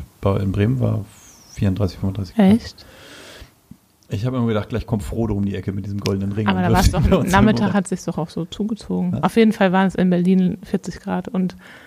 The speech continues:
Speaker 2: ich
Speaker 1: Ja.
Speaker 2: finde, wir können's hier ja eigentlich fast gar nicht beschweren.
Speaker 1: Nee, und solange das immer zwei heiße Tage und dann wieder ein paar Kühle
Speaker 2: Ja.
Speaker 1: sind, ist das ja auch alles total gut.
Speaker 2: Kann man auch mal schön durchlüften.
Speaker 1: Ja, das ist sowieso,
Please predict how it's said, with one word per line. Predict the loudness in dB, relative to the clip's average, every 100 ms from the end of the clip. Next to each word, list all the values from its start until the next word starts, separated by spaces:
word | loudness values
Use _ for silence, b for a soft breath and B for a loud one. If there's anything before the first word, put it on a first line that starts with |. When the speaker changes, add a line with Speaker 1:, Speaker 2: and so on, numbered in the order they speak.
| B B B
Speaker 2:
ich | 0
Speaker 1:
Ja. |
Speaker 2:
finde, | 2 4
wir | 2
können's | 2 2 2
hier | 2 2 2
ja | 2 0
eigentlich | 2 2 -2
fast | -4 -4 -4
gar | -4 -4
nicht | -4
beschweren. | -8 -8 -6 -4 0
Speaker 1:
Nee, | 4 4 4 2
und | -2 -2
solange | -2 0
das | -2 -2
immer | -4 -4
zwei | -2 -2
heiße | 0 -2 -4
Tage | -2 -2 -2
und | -4 -4
dann | -6
wieder | -6 -6
ein |
paar | -6 -4
Kühle | 4 6
Speaker 2:
Ja. | 6
Speaker 1:
sind, | 4 2
ist | 0
das | -2
ja | -4
auch | -4
alles | -6 -10 -10
total | -4 2 4
gut. | 4 2
Speaker 2:
Kann | 4 4
man | 4
auch |
mal | 2 0
schön | 2 2
durchlüften. | 2 0 -2
Speaker 1:
Ja, | -2 -2
das | 2 0
ist | 0
sowieso, | -6 -4 -4 -4